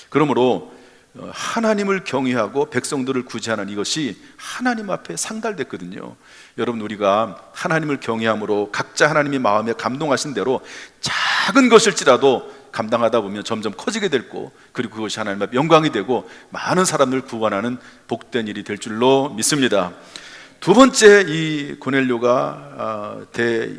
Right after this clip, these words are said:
인생의 대전환을 맞이하게 된 것은 기도에 있습니다. 우리 삼, 사 절 말씀 다 같이 읽어보겠습니다.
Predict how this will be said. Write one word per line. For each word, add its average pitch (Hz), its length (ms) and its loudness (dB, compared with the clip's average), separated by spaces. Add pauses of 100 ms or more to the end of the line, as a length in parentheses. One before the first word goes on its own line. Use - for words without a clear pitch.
(100)
인생의 120 400 -2
대전환을 104 440 -6
맞이하게 104 480 -6
된 92 160 -10
것은 90 340 -6 (440)
기도에 120 720 -4
있습니다. 92 460 -6
우리 92 120 -12
삼, 185 240 -4
사 190 120 6
절 170 120 2
말씀 113 280 0
다 95 80 -2
같이 92 200 -2
읽어보겠습니다. 101 720 -4